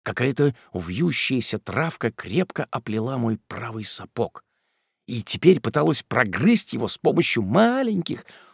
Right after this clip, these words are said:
усеянных острыми зубками листочков. Судя по ощущениям, ей это уже начало удаваться. И я с тревогой взглянул на Максимилиана,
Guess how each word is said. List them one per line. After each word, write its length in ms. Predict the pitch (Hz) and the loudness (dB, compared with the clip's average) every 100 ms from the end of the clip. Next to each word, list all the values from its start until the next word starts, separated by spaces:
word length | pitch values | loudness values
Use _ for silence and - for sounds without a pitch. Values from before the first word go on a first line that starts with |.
| _ | _
усеянных 760 | 147 135 - 214 214 180 180 - - | 0 4 8 10 10 10 6 4 10
острыми 520 | 220 - - 160 127 | 10 10 4 4 4
зубками 580 | 95 131 240 - 185 220 | 4 4 4 6 6 6
листочков. 880 | 240 - - - - - - - _ _ _ _ _ _ _ _ _ _ _ | 6 4 6 4 4 -2 -6 -12 _ _ _ _ _ _ _ _ _ _ _
Судя 400 | - - 156 123 | 6 6 6 4
по 120 | 113 113 | 4 2
ощущениям, 720 | - 95 - 92 110 190 180 _ _ _ - | 2 -2 -2 -2 0 0 0 _ _ _ -8
ей 380 | 87 135 180 - | 2 4 4 4
это 260 | 113 120 | 0 2
уже 240 | 170 170 190 | 2 4 4
начало 460 | 113 92 - 120 | 4 0 -2 0
удаваться. 720 | 160 190 233 302 262 - - - _ _ _ _ _ _ _ _ | 2 4 4 2 -2 0 -2 -6 _ _ _ _ _ _ _ _
И 80 | 131 | 4
я 220 | 127 180 | 8 8
с 100 | - | 6
тревогой 540 | - 113 107 254 175 123 | 4 4 8 8 8 4
взглянул 560 | 101 98 120 190 214 - _ _ _ - | 4 4 8 8 8 4 _ _ _ -4
на 220 | 107 110 | 2 6
Максимилиана, 920 | 117 131 - 151 202 247 220 104 71 | 6 6 8 10 10 10 6 4 -2